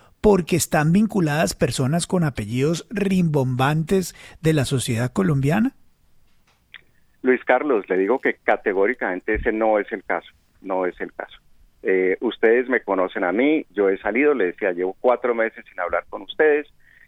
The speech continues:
Speaker 2: y salgo porque me parece que es oportuno y es relevante y entregar información que la gente pueda tener.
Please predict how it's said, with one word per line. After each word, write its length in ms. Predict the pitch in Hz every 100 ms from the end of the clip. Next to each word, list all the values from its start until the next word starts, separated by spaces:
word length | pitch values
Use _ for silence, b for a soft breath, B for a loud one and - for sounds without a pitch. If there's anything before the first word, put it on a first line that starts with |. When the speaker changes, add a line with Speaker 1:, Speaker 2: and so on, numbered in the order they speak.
| _
Speaker 2:
y 80 | 123
salgo 320 | 160 160 214
porque 240 | 175 -
me 100 | 107
parece 400 | 98 98 107 131
que 260 | - 113 98
es 200 | 101 -
oportuno 600 | 143 123 - 135 156 160
y 100 | 107
es 100 | 101
relevante 600 | 113 101 90 123 - 151
y 100 | 120
entregar 400 | 92 92 87 90
información 580 | 110 110 82 85 156 160
que 100 | 101
la 120 | 87
gente 300 | - - -
pueda 300 | - 101 95
tener. 260 | - 85 -